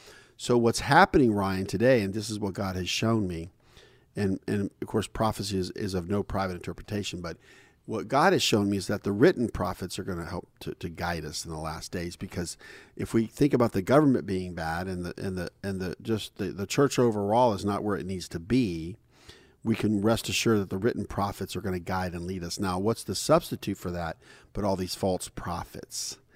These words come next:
So because the government's bad and the church is, is gone south or whatever and not standing up for the gospel or preaching repentance, what, what happens is the false prophets come in then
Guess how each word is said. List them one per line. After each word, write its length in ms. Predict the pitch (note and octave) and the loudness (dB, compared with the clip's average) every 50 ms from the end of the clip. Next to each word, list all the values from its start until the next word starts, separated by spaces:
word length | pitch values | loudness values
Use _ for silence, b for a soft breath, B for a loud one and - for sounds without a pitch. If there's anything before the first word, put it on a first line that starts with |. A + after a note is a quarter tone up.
| b b b b b b b b | b b b b b b b b
So 160 | - - A2+ | -4 0 0
because 420 | G#2 A2 G#2 - D#3+ E3 F#3 D3 - | 0 0 0 4 8 8 8 8 8
the 80 | B2 | 6
government's 440 | G#2+ A#2+ B2+ C#3+ D#3 D3+ C3+ A2 - - | 6 8 8 8 8 8 6 6 4 2
bad 500 | - G2 F#2+ F#2 F#2 F2+ F#2 F#2+ - - _ _ _ - | 2 2 4 4 2 2 0 0 -4 -8 _ _ _ -4
and 140 | - A2 G2+ | -2 0 0
the 60 | G2 | 0
church 340 | - - - G#3 A3 - - | 2 8 8 8 8 8 4
is, 140 | - F#2 - | -8 -8 -6
is 180 | - G2 F#2 - | -4 -4 -4 -2
gone 280 | - A#2 G2+ F#2+ - - | 0 0 2 2 0 -2
south 400 | - - F#2+ F2 E2+ E2+ - F2+ | -2 -2 -2 0 -2 -2 -2 -4
or 80 | F2+ | -4
whatever 320 | F2+ F2+ F2 F2 F2+ G2 G2 | -2 -2 -4 -4 -4 -2 -2
and 80 | F#2 G2 | -2 0
not 160 | G2+ F#2+ - | -2 -2 -2
standing 320 | - A2 G#2+ G2+ G2 G2 | -2 -2 0 0 0 -2
up 80 | G2 - | -2 -4
for 100 | - G2+ F#2 | -6 -6 -6
the 80 | F#2+ | -4
gospel 580 | F2 G2+ G2+ G#2+ G#2+ - - - F#2 F2+ F2+ - b b b b b b b b | -2 0 0 0 0 -2 -4 -4 -4 -4 -4 -8 b b b b b b b b
or 140 | - G2+ F2+ | -2 -2 -2
preaching 420 | - - A2+ G#2 - - G2 F#2 | 2 2 2 2 2 0 -2 -2
repentance, 720 | F#2 - - - C3 E3 E3+ - F#2+ F2+ F2+ - - - - b b b b b b b | -2 -2 0 2 2 2 2 2 -2 -4 -4 -6 -8 -10 -10 b b b b b b b
what, 160 | b A2 A2 - - - - - - - _ - | b -2 -2 -2 -4 -16 -20 -20 -20 -20 _ -14
what 300 | - A2+ A#2 A#2 A2+ A2 | -6 0 2 2 2 4
happens 440 | B2+ B2 D3+ D#3+ - C3+ A2+ G2 | 6 6 6 6 6 4 2 2
is 180 | G#2 G#2 G2 G2 | 2 0 0 0
the 80 | - F#2 | -4 -2
false 280 | - A2 G#2+ G2+ G2 - | 2 4 4 4 4 2
prophets 420 | - A2+ G#2+ G2+ - - F2 - | 0 0 0 0 0 -2 -6 -6
come 200 | - - E2+ D#2+ | -6 -6 -4 -4
in 160 | D#2+ D2+ D2 D2+ | -4 -6 -6 -8
then 280 | - - - - - | -10 -10 -12 -14 -18